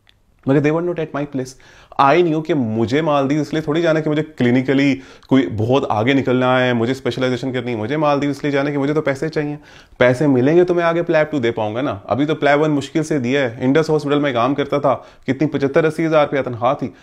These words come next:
मैंने कहा, "अभी प्लैब वन यहाँ से निकालें, अब प्लैब टू कहाँ से निकालूंगा? कितने महीने, साल काम करता रहूंगा, फिर जाके आठ लाख कमा, आठ लाख सेव कैसे होगा भाई?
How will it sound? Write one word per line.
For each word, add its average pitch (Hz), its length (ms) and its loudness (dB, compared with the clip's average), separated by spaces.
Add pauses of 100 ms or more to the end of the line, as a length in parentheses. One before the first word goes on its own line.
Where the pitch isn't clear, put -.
(160)
मैंने 135 120 -4
कहा, 175 80 0
"अभी 180 80 4
प्लैब 165 320 0
वन 175 120 0
यहाँ 143 220 -2
से 147 80 -4
निकालें, 123 300 -2
अब 131 180 -10
प्लैब 160 280 0
टू 202 80 -4
कहाँ 180 160 -2
से 185 80 -4
निकालूंगा? 139 420 -2
कितने 147 320 -4
महीने, 139 260 0
साल 131 220 4
काम 190 200 2
करता 175 240 2
रहूंगा, 151 240 0
फिर 156 200 -2
जाके 185 240 0
आठ 165 220 2
लाख 165 120 0
कमा, 147 180 -4 (100)
आठ 160 220 2
लाख 175 140 0
सेव 175 160 -2
कैसे 170 300 -2
होगा 143 160 0
भाई? 143 140 -2